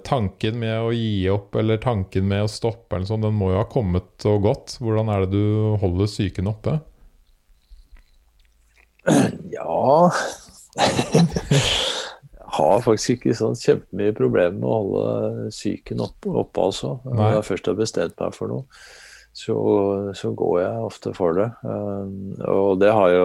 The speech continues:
Speaker 2: er jo veldig nøye sammenheng med at jeg har jo,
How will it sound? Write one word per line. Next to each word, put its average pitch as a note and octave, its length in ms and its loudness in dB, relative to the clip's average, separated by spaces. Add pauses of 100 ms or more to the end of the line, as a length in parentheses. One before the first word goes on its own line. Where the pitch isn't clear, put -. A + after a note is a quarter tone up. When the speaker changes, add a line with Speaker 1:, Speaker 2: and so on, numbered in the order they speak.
Speaker 2:
er F2 160 6
jo F2+ 80 2
veldig C#2+ 320 -2
nøye D2+ 240 -2
sammenheng C2+ 480 -4
med D#2 80 -4
at - 240 -4
jeg F2+ 460 0
har E2+ 260 0
jo, F2 140 0